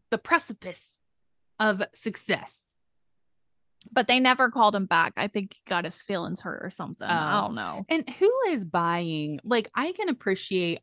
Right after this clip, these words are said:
Speaker 1: all bodies, women, men, beauty's beauty, right?
Speaker 2: Mm-hmm.
Speaker 1: I just, it would never occur to me to buy Playgirl. Like, that doesn't do
Speaker 2: It
Speaker 1: anything
Speaker 2: certainly
Speaker 1: for me.
Speaker 2: wouldn't now for you, but maybe, like,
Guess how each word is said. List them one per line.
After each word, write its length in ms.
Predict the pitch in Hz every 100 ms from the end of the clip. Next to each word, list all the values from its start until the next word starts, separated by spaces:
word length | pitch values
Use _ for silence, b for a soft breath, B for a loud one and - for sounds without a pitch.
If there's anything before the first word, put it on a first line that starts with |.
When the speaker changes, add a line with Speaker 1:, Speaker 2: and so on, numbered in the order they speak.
| -
Speaker 1:
all 540 | 185 185 185 180 170 _
bodies, 580 | 165 156 123 107 175 - _ -
women, 460 | 214 240 233 220 - _
men, 380 | 202 208 196 202 - _ _
beauty's 460 | 240 277 269 240
beauty, 380 | 170 175 131 104
right? 440 | 170 190 202 240 - _ _ _ _ _ _ 247
Speaker 2:
Mm-hmm. 260 | 262 254 285
Speaker 1:
I 80 |
just, 200 | 339 403 -
it 80 | 302
would 160 | 339
never 260 | 262 254 254
occur 260 | 226 220
to 80 | 220
me 180 | 196 175
to 60 | 160
buy 260 | 165 160
Playgirl. 560 | 156 175 165 151 127 - _ _ _ _ -
Like, 260 | 214 196
that 180 | 208 262
doesn't 580 | 311 277 262 180 - 160
do 60 | 392
Speaker 2:
It 40 |
Speaker 1:
anything 180 | 415 403
Speaker 2:
certainly 340 | 480 453 415
Speaker 1:
for 40 | 359
me. 120 | 320
Speaker 2:
wouldn't 400 | 311 294 269 -
now 640 | - 220 208 196 190 262 262
for 200 | - 196
you, 680 | 190 185 185 185 196 226 220
but 220 | 202 220 175
maybe, 540 | 190 196 214 233 240
like, 400 | 220 208 196